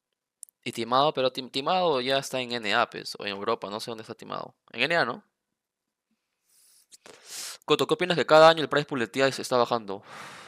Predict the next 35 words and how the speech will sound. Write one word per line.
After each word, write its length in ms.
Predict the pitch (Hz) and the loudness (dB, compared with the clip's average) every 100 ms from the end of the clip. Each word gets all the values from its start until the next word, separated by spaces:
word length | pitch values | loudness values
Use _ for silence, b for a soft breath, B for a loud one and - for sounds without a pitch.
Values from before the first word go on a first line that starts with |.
| B - | B 0
O 120 | 127 | 4
sea, 240 | 175 175 | 8 8
el, 260 | - 135 127 | 8 6 4
el 280 | 139 135 123 | 4 4 6
price 160 | 185 | 6
pool 140 | 196 165 | 6 4
del 140 | 117 | 4
T 100 | 135 | 6
I 180 | 147 - | 6 8
ya, 100 | - | 8
ya 140 | 127 | 8
no 120 | 139 135 | 8 8
va 100 | 131 | 8
a 20 | |
ser 240 | 127 117 | 8 2
tipo 560 | 113 - 113 101 90 _ _ _ _ _ _ _ _ | 0 -2 -2 -2 -4 _ _ _ _ _ _ _ _
cuarenta 320 | - 110 110 110 | 2 2 2 0
millones. 580 | 98 104 98 90 - _ b b b b _ | 0 -2 -4 -10 -16 _ b b b b _
Yo 140 | 131 | 0
creo 160 | 156 165 | 2 4
que 160 | 117 151 | 6 6
este 240 | - 139 | 8 10
año 400 | 143 123 127 - _ | 10 8 -2 -6 _
el 140 | 110 | 0
prize 160 | 107 120 | 4 4
pool 180 | - 113 | 2 -4
del 160 | 101 | -2
T 160 | 117 117 | 4 6
I 60 | 113 | 8
va 80 | |
a 20 | 110 | 4
ser 200 | 120 107 | 2 -2
máximo, 920 | 107 135 170 - - 113 101 101 - | 4 8 8 6 0 -2 -8 -10 -12
máximo, 920 | - 117 135 175 202 - - 113 107 101 | -16 0 6 8 8 4 0 0 -2 2
huevón, 440 | 101 110 117 98 | 4 4 2 -2